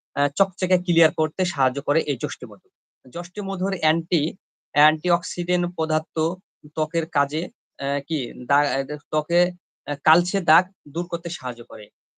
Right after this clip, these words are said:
যষ্টি মধুতে যে অ্যান্টিঅক্সিডেন্ট থাকে, এটি ত্বকের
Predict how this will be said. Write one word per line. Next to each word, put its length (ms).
যষ্টি 320
মধুতে 400
যে 220
অ্যান্টিঅক্সিডেন্ট 840
থাকে, 340
এটি 460
ত্বকের 460